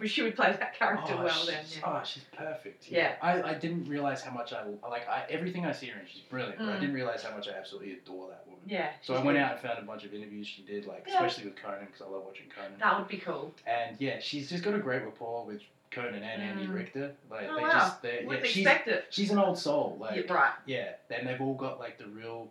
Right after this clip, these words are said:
Speaker 2: dry, self-deprecating humor. So
Speaker 1: Yeah.
Speaker 2: it, they just, they make a good trio.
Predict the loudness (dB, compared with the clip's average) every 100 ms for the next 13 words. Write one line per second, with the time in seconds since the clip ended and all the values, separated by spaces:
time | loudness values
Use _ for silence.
0 | -16 -12 -4 -2 0 -2 -4 -8 -6 -4
1 | -4 -6 -10 -12 -12 -10 -10 -12 -14 -12
2 | -12 -14 -16 _ -16 -6 0 4 2 0
3 | -8 -8 -8 -8 -6 -4 -6 -10 -16 -10
4 | -8 -6 -6 -6 -8 -12 -10 -8 -6